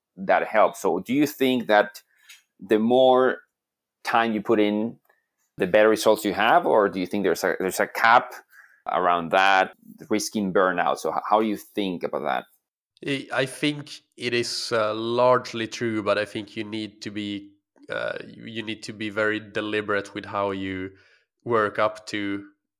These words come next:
Speaker 2: increasing volume. And for sure, like, the rest of your life is going to play a role. Of course, uh, if you only have so many hours in the day and the only thing you can cut out is sleep, then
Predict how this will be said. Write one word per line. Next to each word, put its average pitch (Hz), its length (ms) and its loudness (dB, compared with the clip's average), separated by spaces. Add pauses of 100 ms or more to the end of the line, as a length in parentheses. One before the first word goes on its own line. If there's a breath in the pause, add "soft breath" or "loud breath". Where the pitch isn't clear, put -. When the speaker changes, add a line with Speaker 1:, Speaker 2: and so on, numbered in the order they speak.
(120)
Speaker 2:
increasing 104 640 -8
volume. 101 560 -4 (340 soft breath)
And 117 120 -2
for 120 160 -2
sure, 113 300 0
like, 101 180 -2
the 107 60 -6
rest 110 240 -2
of 107 40 -6
your 101 120 -4
life 98 240 -2
is - 80 -20
going 104 160 -6
to 104 80 -16
play 101 160 -6
a 101 80 -2
role. 101 400 -2
Of - 100 -16
course, - 480 -4 (420)
uh, 98 140 -2 (160)
if - 240 -10
you 107 140 -2
only 104 220 -2
have 107 200 0
so 107 160 -4
many 98 160 -4
hours 98 320 0
in 101 100 -14
the 95 60 -16
day 98 440 -4 (140)
and 98 200 -10
the 104 80 0
only 107 180 -2
thing 110 140 -8
you 104 120 -4
can 104 180 -8
cut 104 220 -2
out 101 200 2
is 95 100 -10
sleep, 101 560 -10 (140)
then 98 260 -6